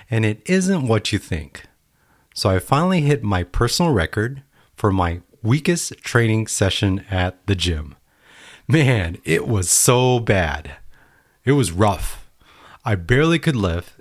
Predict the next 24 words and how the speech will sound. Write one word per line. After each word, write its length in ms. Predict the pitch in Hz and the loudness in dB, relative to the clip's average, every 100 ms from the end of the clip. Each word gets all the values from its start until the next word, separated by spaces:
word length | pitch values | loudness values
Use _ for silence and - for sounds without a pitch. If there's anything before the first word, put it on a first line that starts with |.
| - | -2
and 180 | 110 107 | 0 0
trust 400 | - 120 101 101 | 2 2 2 -4
me, 300 | 76 80 - | -6 -8 -16
it 60 | - | -6
was 180 | 98 87 | -4 -2
not 460 | 95 98 101 104 - | 0 2 4 4 0
a 100 | 104 | -2
motivation 640 | 92 98 95 95 92 - 82 | 0 0 0 0 0 -2 -4
issue. 440 | 78 - 80 76 _ _ - | -4 -8 -12 -16 _ _ 0
It 80 | 113 | 4
was 220 | 135 - | 4 2
far 260 | - 101 | 2 2
from 260 | - 95 82 | 2 0 0
it. 220 | 76 - _ _ - - - - | -4 -10 _ _ -20 -20 -12 -2
But 100 | 98 | 2
rather, 340 | 107 127 147 | 4 4 2
it 100 | 110 | 2
felt 180 | 113 104 | 0 0
like 160 | 101 | -2
my 160 | 95 90 | 0 0
body 320 | 92 92 95 | 2 2 2
just 200 | 92 90 | -2 -4
said, 300 | 95 82 80 | -2 -2 -4
"Nope, 580 | 85 92 156 - _ | -2 2 2 0 _